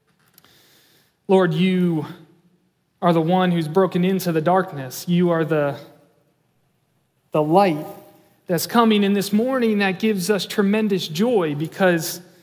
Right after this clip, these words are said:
we're people who have one who's done for us what we can't do for ourselves. We have one who will tell us the truth, and we have in you one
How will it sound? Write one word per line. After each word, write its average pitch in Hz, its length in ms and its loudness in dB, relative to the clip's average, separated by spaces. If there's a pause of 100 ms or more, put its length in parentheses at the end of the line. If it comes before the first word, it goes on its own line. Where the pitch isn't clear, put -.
(720)
we're 185 140 4
people 180 880 -2 (2000)
who 214 140 6
have 226 440 0
one 208 240 2
who's 190 220 0
done 220 260 2
for 208 240 0
us 202 220 -2
what 185 80 0
we 208 100 2
can't 202 340 0
do 208 200 2
for 180 220 -4
ourselves. 143 680 -8 (1300)
We 208 120 6
have 226 320 0
one 214 240 0
who 208 120 2
will 190 120 0
tell 233 300 0
us - 140 -6
the 180 80 -6
truth, 214 420 -2
and 180 100 0
we 190 100 0
have 214 280 -2
in 185 140 -2
you 214 240 0
one 196 560 -2